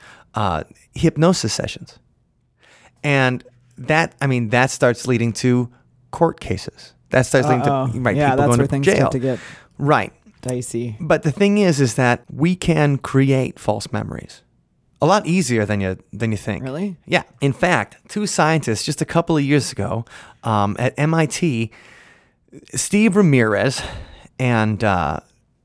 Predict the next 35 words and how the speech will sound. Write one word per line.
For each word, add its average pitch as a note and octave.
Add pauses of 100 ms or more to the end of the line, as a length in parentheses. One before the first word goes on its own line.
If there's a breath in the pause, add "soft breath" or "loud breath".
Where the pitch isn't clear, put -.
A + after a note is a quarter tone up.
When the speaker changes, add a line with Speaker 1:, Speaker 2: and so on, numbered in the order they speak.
(220)
Speaker 1:
I -
think C3+
Doug C#3+
Liu A2+ (440 soft breath)
were B2
working D#3+
on B2+
this A#2+
specific -
thing C3
where B2+
they B2+
were D#3+
trying A#2+
to -
implant B2+ (140)
a B2+
memory A#2+
in G2+
a F#2+
mouse. F2+ (800)
Speaker 2:
Cool. E3+ (180)
Speaker 1:
So -
not F3
just G3
suggest C#3+
it. - (160 soft breath)
So - (640 soft breath)
y-, -
there's E3
been G3+
research D3
where C#3
people, D3 (160)
they, D#3